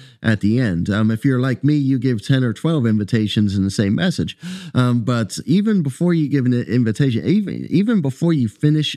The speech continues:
a sentence, belief is being exercised. The belief is either toward Jesus or the belief is away from Jesus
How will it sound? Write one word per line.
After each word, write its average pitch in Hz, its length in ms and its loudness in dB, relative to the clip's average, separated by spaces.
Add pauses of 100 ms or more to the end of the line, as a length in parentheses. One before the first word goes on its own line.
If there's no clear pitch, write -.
a 104 80 0
sentence, 95 800 0 (1160)
belief 147 680 0
is 120 240 2
being 131 500 2
exercised. - 920 -2 (1500)
The 120 120 4
belief 147 680 0
is 117 220 2
either 117 320 0
toward 165 800 -2
Jesus 165 760 0 (560)
or 123 180 2
the 113 120 0
belief 131 580 0
is 110 340 0 (140)
away 110 720 0 (560)
from 120 300 2
Jesus 107 640 0